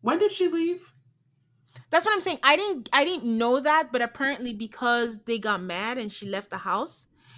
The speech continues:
Speaker 2: Remember, she didn't know that the dog hadn't eaten or something like that, or the dog was throwing
Speaker 1: Oh, okay. See, this all makes so much more sense. Yeah,
Speaker 2: Yeah.
Speaker 1: yeah,
Speaker 2: Because
Speaker 1: that's
Speaker 2: I was
Speaker 1: bad.
Speaker 2: confused, like, why didn't she know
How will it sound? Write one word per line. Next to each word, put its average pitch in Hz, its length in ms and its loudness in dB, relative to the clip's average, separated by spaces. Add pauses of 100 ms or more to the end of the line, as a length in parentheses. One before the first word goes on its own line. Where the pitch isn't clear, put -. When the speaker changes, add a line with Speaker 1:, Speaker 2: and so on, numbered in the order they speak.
(120)
Speaker 2:
Remember, 285 600 4
she 269 200 -4
didn't 247 200 -2
know 226 480 -2 (200)
that 220 140 -2
the 208 100 -8
dog 214 260 0
hadn't 214 320 -6
eaten 220 260 -6
or 220 100 -6
something 226 260 -8
like 220 200 -4
that, 220 100 -4
or 208 100 -4
the 202 100 -8
dog 208 200 4
was 302 160 10
throwing 381 320 10
Speaker 1:
Oh, 370 840 4 (200)
okay. 175 420 2
See, 480 420 -4
this - 200 -6
all 165 140 -6
makes 151 220 -4
so 220 140 4
much 214 220 2
more 196 160 2
sense. 165 340 -4 (460)
Yeah, 175 240 8
Speaker 2:
Yeah. 135 420 4
Speaker 1:
yeah, 135 640 4
Speaker 2:
Because 123 80 0
Speaker 1:
that's 147 260 2
Speaker 2:
I 123 80 4
was 123 80 6
Speaker 1:
bad. 123 280 0
Speaker 2:
confused, 302 380 -2
like, 214 220 -4 (160)
why 277 180 -2
didn't 466 200 0
she 370 240 -2
know 240 560 2